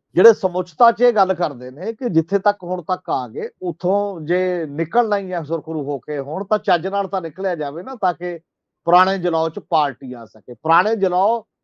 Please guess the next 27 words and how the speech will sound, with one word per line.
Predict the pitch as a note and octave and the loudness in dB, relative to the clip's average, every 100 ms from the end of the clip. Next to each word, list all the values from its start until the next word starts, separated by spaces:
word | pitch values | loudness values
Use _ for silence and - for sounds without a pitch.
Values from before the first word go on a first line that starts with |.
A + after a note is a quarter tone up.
| _ | _
ਸੁਖਬੀਰ | D#3 B2+ D3 G3+ | -6 -2 0 0
ਸਿੰਘ | G#3 A#3+ A#3 | 2 2 4
ਆਏਗਾ | G#3 G#3 G#3+ | 4 4 0
ਜਾਂ | A3 | -2
ਨਹੀਂ, | G#3 A3+ A#3+ | -4 -4 0
ਇਹ | A#3+ | 2
ਇੰਪੋਰਟੈਂਟ | G3+ F3 D#3+ D#3 D3 | 2 2 2 -2 -6
ਨਹੀਂ | C#3+ D#3 | -10 -12
ਹੈ। | A2+ _ _ | -12 _ _
ਪੁਰਾਣੇ | D#3+ F3+ G3+ | 4 6 4
ਜਲਾਅ | G#3 F#3+ F#3 | 2 2 0
'ਚ | G3 | -2
ਸ਼੍ਰੋਮਣੀ | G3 F3 E3+ G3 A#3+ | -4 -2 -2 0 0
ਅਕਾਲੀ | G3+ G#3+ G#3+ | 0 0 0
ਦਲ | A3 G3 | -2 -2
ਕਿਵੇਂ | G3+ G#3 | -4 -2
ਆਏਗਾ, | G#3 G#3 G#3 | 0 0 0
ਇਹ | A3+ | 0
ਜ਼ਿਆਦਾ | F#3+ E3+ D#3+ | 2 0 0
ਇੰਪੋਰਟੈਂਟ | D#3 C3+ C#3 C#3 B2+ C#3+ | -4 -6 -6 -6 -8 -8
ਹੈ | C3+ | -8
ਸ਼ਾਇਦ | C3+ C#3 C3 C3+ _ _ _ | -8 -10 -8 -10 _ _ _
ਪੰਥ | D3+ D#3 D#3+ | 2 2 0
ਤੇ | E3 D3+ | -2 -2
ਪੰਜਾਬ | D3 C#3+ C3+ B2+ | -2 -4 -4 -4
ਦੇ | |
ਵਾਸਤੇ, | C3+ C3 A#2+ C#3+ C3 C3 | -4 -4 -6 -6 -6 -6